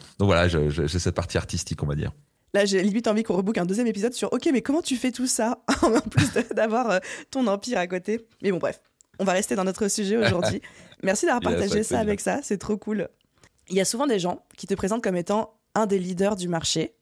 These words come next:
Speaker 2: Je pense à raison, hein, on a cité ton best-seller, absolument tout ce que tu fais, et cetera. Ton expertise aussi, ton ancienneté sur le milieu.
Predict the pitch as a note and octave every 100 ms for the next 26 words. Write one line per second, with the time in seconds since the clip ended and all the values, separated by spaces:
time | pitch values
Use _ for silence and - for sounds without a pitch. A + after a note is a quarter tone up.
0 | _ - E3 F3+ F#3 F3 D#3+ D#3 G3 G#3
1 | E3+ D3+ D3+ - E3+ E3 D#3+ D#3 - D#3+
2 | E3+ E3 E3 - E3 E3 - E3 - E3
3 | E3+ - D#3 E3 E3+ - - - F3+ -
4 | E3+ - F#3 E3+ - G3 F3 D#3+ E3 D#3
5 | F3+ F3 E3 D#3+